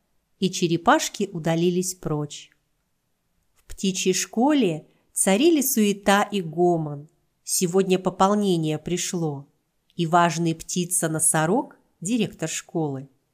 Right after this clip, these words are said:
взобравшись выше всех на ветку, начал вступительную речь. "Приветствую, друзья! Прошу потише!" захлопал лектор крыльями.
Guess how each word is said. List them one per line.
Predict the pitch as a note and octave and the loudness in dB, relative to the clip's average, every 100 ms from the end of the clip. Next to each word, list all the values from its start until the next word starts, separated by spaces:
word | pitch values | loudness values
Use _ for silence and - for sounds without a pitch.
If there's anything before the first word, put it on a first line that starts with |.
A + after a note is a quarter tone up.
| _ _ _ | _ _ _
взобравшись | - C#3+ E3 D#3+ E3+ E3+ - E3 - | -4 2 4 6 4 2 -2 -4 -2
выше | D#3 F3 - | 0 0 -2
всех | E3+ - F3+ E3 | -4 -2 -2 -2
на | E3 D#3+ | -2 0
ветку, | E3+ D4+ - C#4+ C#4+ - _ - | 0 -2 -2 -4 -4 -8 _ -6
начал | E3 F3+ F#3+ F#3 | 0 0 0 -8
вступительную | F3 - F3+ F3+ E3 - D3+ D#3 D3+ D3+ | -8 -6 -6 -6 -6 -4 -4 -2 -2 -2
речь. | C#3+ C3+ - - _ _ _ _ _ _ _ _ _ - | -2 -6 -8 -18 _ _ _ _ _ _ _ _ _ -4
"Приветствую, | F#3+ C#4+ F3 D#3 D3+ - D3+ D#3 D#3 | 0 2 2 2 0 -4 -2 0 0
друзья! | D3+ D#3 C#3 D3 D3+ D3 D3+ _ _ - | 0 -2 -2 0 2 2 -2 _ _ -4
Прошу | D#3+ D#3+ G#3+ | -2 0 0
потише!" | G#3+ A#3 - F#3 C#3 - D3 C#3 C3+ _ _ _ _ _ _ _ - | 2 2 2 -2 -2 -4 -8 -8 -10 _ _ _ _ _ _ _ -10
захлопал | C3 D#3 D3+ D#3+ D3 - D3+ | -2 -2 -2 -6 -6 -4 -4
лектор | D3 D3+ D3+ - D3+ | -4 -4 -6 -6 -8
крыльями. | - F3 E3 D3 C3 C3 B2 B2+ | -4 -2 -2 -2 -4 -6 -8 -12